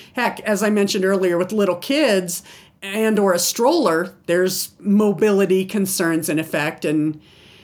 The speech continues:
kid, little kids have little legs, and you can't go on a five-mile, uh,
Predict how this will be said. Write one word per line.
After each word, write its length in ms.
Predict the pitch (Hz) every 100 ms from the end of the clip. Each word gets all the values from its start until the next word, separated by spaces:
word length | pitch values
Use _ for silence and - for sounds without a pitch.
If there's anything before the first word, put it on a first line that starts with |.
| - _ _ -
kid, 280 | 339 330
little 240 | 277 381 392
kids 320 | 370 381 349
have 180 | 320 233
little 280 | 277 339 277
legs, 520 | 254 214 185 175 214
and 100 | 220
you 100 | 202
can't 300 | 294 262 240
go 200 | 269 254
on 140 | 247
a 60 | 214
five-mile, 1400 | - - 240 254 208 247 240 240 233 220 214 196 214 -
uh, 460 | 190 185 175 170